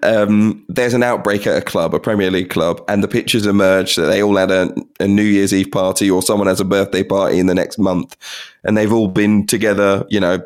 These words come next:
thirty, forty people, you know, players and, and non-players, let's call it that. And then there's an outbreak at the club,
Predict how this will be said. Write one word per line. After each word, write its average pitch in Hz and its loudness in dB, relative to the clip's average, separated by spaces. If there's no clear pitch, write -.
thirty, 104 0
forty 104 0
people, 101 0
you 101 0
know, 85 0
players 104 0
and, 101 0
and 104 2
non-players, 98 0
let's - 0
call 101 0
it 92 2
that. 101 -2
And 123 0
then 131 2
there's 113 0
an 117 2
outbreak 104 0
at 92 -2
the 92 -2
club, 92 -2